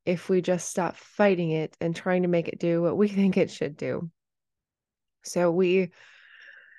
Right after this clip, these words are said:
we turned everything upside down, and within, I think, about forty-eight hours, we had packed up the car and headed ourselves to Texas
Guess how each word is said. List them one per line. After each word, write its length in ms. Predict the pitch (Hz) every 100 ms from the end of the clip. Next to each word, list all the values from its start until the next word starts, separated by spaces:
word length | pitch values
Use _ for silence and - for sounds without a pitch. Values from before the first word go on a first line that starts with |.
| _ - -
we 680 | 196 226 214 226 226 220
turned 340 | 202 - 208 190
everything 400 | 175 165 175 160
upside 380 | 151 - 160 -
down, 460 | 165 180 185 180
and 160 | 175 165
within, 480 | 165 190 185 180 180
I 100 | 175
think, 240 | - 180
about 200 | 185 -
forty-eight 400 | - 180 175 175
hours, 400 | 165 160 165 165
we 160 | 165 165
had 540 | 160 175 165 160 156
packed 340 | - 185 180
up 120 | 180 -
the 100 | 185
car 440 | - 269 254 262
and 200 | - 202
headed 300 | 196 185 180
ourselves 760 | 185 180 190 185 175 170 - -
to 100 | -
Texas 680 | - 170 - 175 165 -